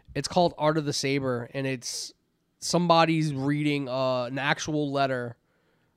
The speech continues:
from, uh, the Civil War over, like, footage of, like,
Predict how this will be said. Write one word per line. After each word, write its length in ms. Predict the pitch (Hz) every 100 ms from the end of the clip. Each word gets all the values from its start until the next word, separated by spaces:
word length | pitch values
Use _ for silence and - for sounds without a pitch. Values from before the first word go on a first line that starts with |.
| _ _ _ -
from, 640 | - 151 143 139 135 127
uh, 680 | 143 135 127 123 120 117 117
the 140 | 131
Civil 300 | - 175 156
War 460 | 147 143 123 120 - _ _ _ _ _ _ _ _ _
over, 420 | 160 156 139 147 143
like, 260 | 135 127
footage 460 | - 165 160 151 135
of, 200 | 131 127
like, 420 | 135 127 120